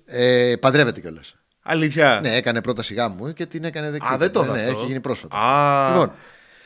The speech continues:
Speaker 1: και έχουμε και τα δύο μεγάλα μάτς.
Speaker 2: Γιατί δεν τα μαθαίνω αυτά, τελευταίος.
Speaker 1: <laughs> Ε, λίγο,
Speaker 2: Πάμε.
Speaker 1: ε, ε, λίγο να, πώς το λένε, τα,
Speaker 2: <laughs>
Speaker 1: τα καλλιτεχνικά.
Speaker 2: Ε, ναι, ναι.
Speaker 1: Λοιπόν, αεκ Άρης το πρώτο.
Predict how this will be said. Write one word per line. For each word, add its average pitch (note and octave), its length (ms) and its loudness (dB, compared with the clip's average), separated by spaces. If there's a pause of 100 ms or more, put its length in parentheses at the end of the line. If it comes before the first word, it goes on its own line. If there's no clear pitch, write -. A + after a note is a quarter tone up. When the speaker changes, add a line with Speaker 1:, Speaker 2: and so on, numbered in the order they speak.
(340)
Speaker 1:
και B3 80 4
έχουμε C#4 240 4
και C4 100 0
τα A3+ 100 4
δύο B3 120 2
μεγάλα A#3 300 2
μάτς. B3+ 500 2
Speaker 2:
Γιατί A3 180 -6
δεν C4+ 100 -2
τα A3 80 2
μαθαίνω C#3 320 -2
αυτά, G#2+ 180 -8
τελευταίος. E3+ 560 -2
Speaker 1:
<laughs> - 40 -14
Ε, D3 80 2 (800)
λίγο, - 160 2
Speaker 2:
Πάμε. F#3+ 180 4 (300)
Speaker 1:
ε, G#3+ 120 4
ε, C3+ 160 -2
λίγο D#3+ 260 4
να, D#3 180 4
πώς D#3 240 -4
το A#2 80 -2
λένε, B2 180 0
τα, B3+ 120 8 (300)
Speaker 2:
<laughs> A#2+ 240 -8
Speaker 1:
τα D3 80 0
καλλιτεχνικά. D3+ 600 4
Speaker 2:
Ε, F3 120 2
ναι, D#3+ 260 2
ναι. C3+ 300 0 (140)
Speaker 1:
Λοιπόν, A2 420 -6
αεκ B3+ 320 8
Άρης D3 360 6
το B2 100 0
πρώτο. A#2+ 460 0